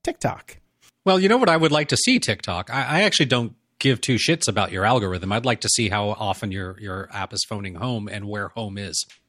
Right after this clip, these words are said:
Speaker 1: Exactly, and stop raiding our clipboards.
Speaker 2: Yeah.
Speaker 1: Things like that, you know?
Speaker 2: Yeah, that's what we'd like.
Speaker 1: Yeah, and maybe move your headquarters to someplace that's not China. <laughs> If you wanna, if you wanna distance yourself from China, then get the fuck out of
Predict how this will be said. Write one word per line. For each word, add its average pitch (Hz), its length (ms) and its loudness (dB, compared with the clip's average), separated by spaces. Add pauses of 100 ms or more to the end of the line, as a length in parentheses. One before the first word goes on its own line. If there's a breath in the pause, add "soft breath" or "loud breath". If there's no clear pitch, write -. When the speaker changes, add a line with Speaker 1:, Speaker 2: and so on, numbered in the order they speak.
(220)
Speaker 1:
Exactly, 180 500 2
and 117 80 2
stop 151 340 0
raiding 151 360 6
our 131 80 4
clipboards. 110 580 0 (300)
Speaker 2:
Yeah. - 80 2
Speaker 1:
Things 214 360 2
like 208 200 2
that, - 360 2
you 143 140 2
know? 165 220 4
Speaker 2:
Yeah, 202 60 0 (100)
that's 233 220 2 (120)
what 131 220 0
we'd 110 160 -2
like. - 320 -6 (480)
Speaker 1:
Yeah, 247 220 2
and 143 160 4
maybe 170 240 6
move 165 320 6
your 156 300 6
headquarters 143 680 4
to 143 360 4 (320 loud breath)
someplace 127 500 0
that's 135 220 -2
not 151 200 0 (100)
China. 277 500 2 (320)
<laughs> - 200 -8
If 190 140 2
you 160 100 6
wanna, 170 220 6 (220 loud breath)
if 147 80 4
you 175 100 8
wanna 208 240 6
distance 160 720 0
yourself 127 400 4
from 220 300 -2
China, 220 600 4 (320 loud breath)
then 156 280 2
get 170 240 0
the 202 80 4
fuck 147 320 2
out 131 160 4
of 196 220 2